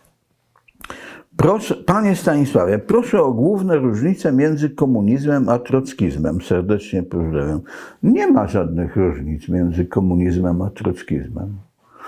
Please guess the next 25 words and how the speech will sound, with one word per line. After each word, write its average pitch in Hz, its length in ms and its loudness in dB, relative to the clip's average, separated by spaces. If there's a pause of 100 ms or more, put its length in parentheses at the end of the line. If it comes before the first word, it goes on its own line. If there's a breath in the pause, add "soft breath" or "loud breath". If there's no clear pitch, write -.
(200 loud breath)
Trocki 175 460 0
był 180 200 2
komunistą. 214 1000 0 (1000)
Tyle 196 280 2
tylko, 185 400 0
że 180 180 2
się 180 180 0
w - 320 -10
pewnej, 185 560 -2 (260)
w - 120 -10
pewnych 185 400 0
szczegółach 175 640 0
taktycznych 185 720 -2
różnił 110 520 2
ze 107 140 2
Stalinem. 92 760 -2 (460 loud breath)
A 165 80 2
poza 160 340 2
tym 170 460 -2 (140)
Stalin 160 560 -2
nie 165 140 2
znosił 143 640 0
w 120 60 -8
swoim 120 680 0
otoczeniu 113 760 -2